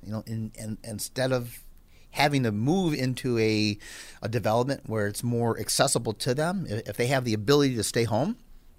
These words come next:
and we can help them with that, you know, that's, that's what we love to do as well. And, you know, we also do a lot of work for the V A. You know, so the V A is one of, you know, they,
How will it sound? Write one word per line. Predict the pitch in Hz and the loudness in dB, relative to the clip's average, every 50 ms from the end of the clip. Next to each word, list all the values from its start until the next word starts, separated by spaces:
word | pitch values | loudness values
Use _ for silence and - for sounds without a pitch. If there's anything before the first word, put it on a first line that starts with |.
| - - _ - - - - - - - | -20 -20 _ -20 -20 -20 -18 -14 -8 -6
and | 107 98 95 87 87 - - - | -4 -4 -4 -6 -8 -10 -4 -4
we | 131 127 | -2 0
can | 113 92 87 - - - | 0 -2 -2 -4 -12 -10
help | - - 117 127 - - | -4 0 0 0 2 2
them | 165 165 | 0 0
with | 175 - - | 0 -2 -4
that, | 180 170 - - - - - - - - - - - - - - - - - | -4 -6 -6 -8 -12 -16 -20 -20 -20 -20 -20 -18 -18 -18 -18 -18 -20 -18 -12
you | - 113 | -8 -6
know, | 110 110 | -4 -2
that's, | 107 120 127 - - - | -2 -2 -2 -2 -4 -6
that's | - - 113 113 - - - | -2 0 -2 -2 -2 -4 -4
what | 113 107 113 - | -2 -2 0 2
we | 113 107 98 101 101 - - | 2 2 2 0 -6 -6 0
love | 107 107 104 - | 2 2 2 2
to | - 110 | 0 -2
do | 101 110 101 101 | -2 0 0 -2
as | 101 110 | -2 -4
well. | 131 135 123 101 87 - - - - | -4 -6 -6 -6 -6 -10 -12 -14 -12
And, | 139 139 143 143 135 | -10 -6 -6 -6 -4
you | 120 | -4
know, | 117 | -4
we | 110 107 104 110 117 | -2 -2 0 2 2
also | 117 117 117 110 - 120 | 2 2 0 -2 -2 -2
do | 107 117 110 | -2 0 0
a | 107 | 2
lot | 101 104 104 113 117 | 2 2 2 2 0
of | 107 | 0
work | 101 107 107 110 - - - | 0 2 0 0 0 -4 -12
for | - - - 120 110 | -8 -2 0 2 2
the | 107 107 | 2 2
V | 98 107 107 113 117 | 0 0 0 -2 -2
A. | 110 80 60 - - - - - - | -4 -6 -10 -12 -14 -16 -18 -18 -12
You | - 95 92 | -8 -6 -6
know, | 90 | -4
so | - - 104 | -4 -2 -2
the | 98 92 98 | -2 -2 -2
V | 95 110 104 104 | 0 2 4 4
A | 104 120 117 | 4 4 4
is | 104 101 101 | 2 0 0
one | 101 107 107 113 | -2 -2 0 0
of, | 110 101 101 | -2 -2 -2
you | 92 | -2
know, | 87 | 0
they, | 85 110 117 120 | 2 4 4 4